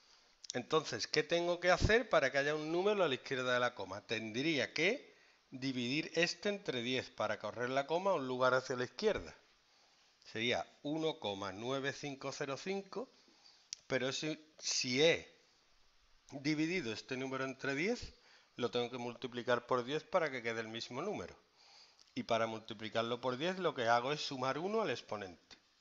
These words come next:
Entonces,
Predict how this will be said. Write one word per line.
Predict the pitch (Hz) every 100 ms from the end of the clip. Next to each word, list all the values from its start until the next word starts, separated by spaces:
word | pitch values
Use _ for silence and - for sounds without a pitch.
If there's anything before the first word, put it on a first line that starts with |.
| _ _ _ _ _ _ _ _ _ _ _ _ _ - - _
Entonces, | - 131 - 78 -